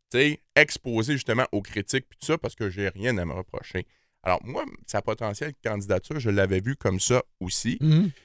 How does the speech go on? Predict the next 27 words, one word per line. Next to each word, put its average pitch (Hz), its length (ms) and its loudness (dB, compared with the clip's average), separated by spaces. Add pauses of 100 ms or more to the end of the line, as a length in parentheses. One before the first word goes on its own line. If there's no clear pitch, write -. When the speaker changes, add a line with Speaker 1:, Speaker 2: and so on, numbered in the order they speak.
(120)
Speaker 1:
Et 98 140 2
puis, 101 420 2
c'est 120 160 0
sûr 170 380 2
que 107 300 6 (300)
on, 107 180 2
on 110 140 4
va 117 140 4
en 135 80 4
parler, 104 500 0 (500)
mais 101 480 4
de 98 160 0
toute - 260 -8
cette, 107 220 -2
euh, 104 340 0
cette - 220 -10
question-là 110 460 0
du 120 100 -8
financement 110 340 -4
du 104 80 -6
Parti - 220 -6
libéral 95 300 0
du - 80 -16
Québec 117 280 -2
puis 104 100 -12
de 98 80 -2
Mâchuré, 95 520 -4